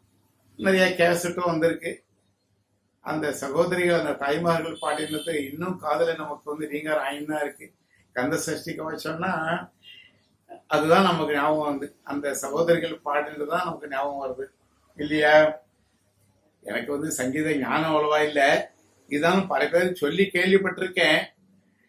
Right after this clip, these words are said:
இந்த கல்யாணி, சுபபந்து வராளி, சிந்து பைரவி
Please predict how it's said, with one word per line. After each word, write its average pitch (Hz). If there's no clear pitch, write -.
இந்த 170
கல்யாணி, 151
சுபபந்து 165
வராளி, 143
சிந்து 175
பைரவி 151